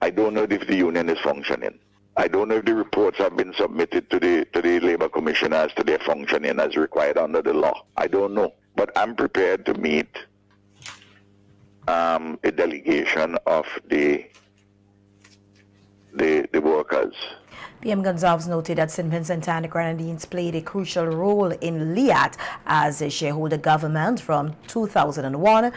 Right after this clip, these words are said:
Speaker 2: to twenty twenty. In other news now, we hear that the Saint Vincent and the Grenadines Teachers Union, the Police Welfare Association, and the Public, uh, Service Union held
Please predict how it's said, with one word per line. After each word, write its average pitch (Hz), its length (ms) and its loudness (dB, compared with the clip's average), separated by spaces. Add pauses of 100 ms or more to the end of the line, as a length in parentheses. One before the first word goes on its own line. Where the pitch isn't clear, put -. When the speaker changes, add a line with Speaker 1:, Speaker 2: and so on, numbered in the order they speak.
(200)
Speaker 2:
to 170 180 -2
twenty 147 520 -6
twenty. - 720 -10 (960)
In 180 140 -4
other 175 160 4
news 170 320 -2
now, 165 220 2
we 170 100 0
hear 175 180 2
that 165 160 4
the 165 60 0
Saint 175 220 -4
Vincent 170 340 -2
and 160 140 2
the 160 40 -2
Grenadines 160 540 0
Teachers 160 400 -6
Union, 170 400 0 (240)
the 165 80 -4
Police 180 460 -2
Welfare 175 420 4
Association, 165 800 0
and 151 180 -2
the 151 100 0
Public, 180 540 0 (280)
uh, 175 100 2
Service 165 640 0
Union 165 300 0
held 165 400 2